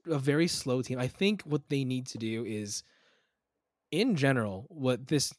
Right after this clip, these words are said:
team needs is confidence. Um, they can hold when they have, like, good defensive points and they're able to set up,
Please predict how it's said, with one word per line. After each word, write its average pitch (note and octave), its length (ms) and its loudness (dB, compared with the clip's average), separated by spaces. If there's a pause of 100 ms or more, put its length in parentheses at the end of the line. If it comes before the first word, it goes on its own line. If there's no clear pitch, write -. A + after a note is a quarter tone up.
(100)
team B2+ 360 0
needs A#2+ 260 0
is G#2 120 -2
confidence. - 760 -8 (1300)
Um, G#2 400 -4 (1080)
they E3 160 4
can D#3+ 180 2
hold F#3 640 4 (720)
when D3+ 240 2
they D3+ 80 2
have, C3+ 240 0
like, A2+ 400 -4 (540)
good D#3+ 220 4
defensive C3 440 0
points D3 220 0
and B2+ 80 0
they're B2 80 -2
able B2+ 280 0
to A#2+ 100 -2
set A#2+ 240 -2
up, C3+ 260 2